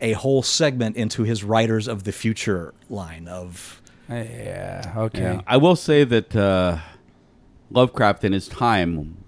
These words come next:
Speaker 3: was popular, but not so popular that he wasn't a huge name until after he was even
Speaker 1: Sure. Yeah,
Speaker 3: revived.
Speaker 2: no.
Speaker 1: Sure, and it's, it's, and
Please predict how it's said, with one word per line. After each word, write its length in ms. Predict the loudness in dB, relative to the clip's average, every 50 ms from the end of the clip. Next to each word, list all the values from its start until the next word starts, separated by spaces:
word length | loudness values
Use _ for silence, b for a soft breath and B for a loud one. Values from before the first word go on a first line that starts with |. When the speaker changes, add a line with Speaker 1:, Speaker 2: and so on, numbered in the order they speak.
| -8 -4
Speaker 3:
was 380 | -2 -2 -2 -4 -8 -12 -16 -18 -20 -20 -20 -20 -20 -20 _ _ _ _ _ _ _ _ _ _ _ _ _ _ -4
popular, 460 | 2 2 2 2 2 0 0 0 0
but 140 | -2 -2 -2
not 220 | -2 -2 -4 -4
so 220 | -4 -2 -2 -2
popular 520 | -2 0 0 0 0 0 -2 -2 -2 -2 -2
that 200 | -2 -4 -6 -8 -10 -20 -20 -20 b b b b b
he 100 | 6 8
wasn't 300 | 8 8 8 4 0 -2
a 20 |
huge 320 | 0 0 2 2 2 0 0
name 280 | -2 0 0 0 0 -2
until 280 | -4 -4 -4 -2 -2
after 260 | -2 -2 -2 -4 -6 -6
he 120 | -6 -6
was 80 | -8 -10 -10 -8
even 80 | -6 -4
Speaker 1:
Sure. 280 | -2 0 2 2 2
Yeah, 60 | 2
Speaker 3:
revived. 360 | 2 2 2 2 2 0 0 -2
Speaker 2:
no. 240 | -4 -4 -6 -8 -10 -10 -8
Speaker 1:
Sure, 140 | -6 -4 -4
and 260 | -4 -4 -4 -6 -8
it's, 140 | -10 -10 -8
it's, 380 | -6 -6 -8 -8 -10 -14 -14 -16 _ _ _ _ _ -10
and 280 | -6 -4 -4 -4 -6